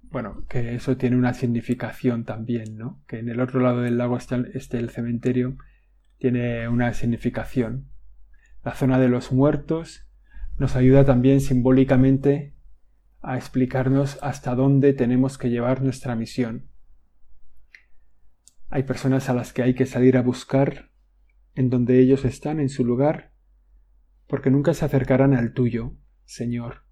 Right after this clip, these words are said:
Nunca se acercarán a donde tú estás, nunca entrarán en pa-, en tu parroquia o en tu catedral, o nunca.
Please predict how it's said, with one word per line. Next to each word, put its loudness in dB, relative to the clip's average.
Nunca -2
se -2
acercarán -6
a -2
donde -6
tú -6
estás, -12
nunca -2
entrarán -2
en -8
pa-, -16
en -4
tu -4
parroquia -8
o -10
en -6
tu -6
catedral, -8
o -10
nunca. -4